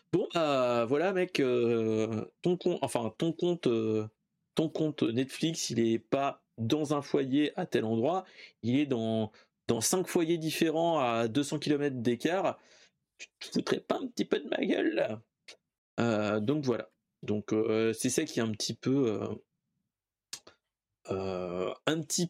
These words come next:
peu étonnant, surtout que, euh, à une certaine période, faut s'en rappeler, que Netflix nous annonçait, enfin, faisait un, une pub avec le co-, avec les community managers,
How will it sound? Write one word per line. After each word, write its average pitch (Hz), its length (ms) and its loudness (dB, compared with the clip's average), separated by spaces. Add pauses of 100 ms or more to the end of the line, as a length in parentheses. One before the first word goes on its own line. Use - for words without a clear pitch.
peu 175 280 0
étonnant, 180 580 0
surtout 175 600 -2
que, - 120 0 (380)
euh, 107 420 0
à 110 100 0
une 104 120 -2
certaine - 400 -2
période, 117 320 0
faut - 160 -8
s'en 110 140 -8
rappeler, 139 360 -2 (480)
que - 80 0
Netflix 120 540 -2
nous 107 180 0
annonçait, 151 560 0
enfin, - 180 -4 (320)
faisait 143 360 0
un, 165 240 -2 (280)
une 151 220 0 (140)
pub 190 340 2 (500)
avec 113 280 0
le - 80 2
co-, - 140 0 (120)
avec 113 380 0
les 113 100 0
community 120 520 -2
managers, 113 480 0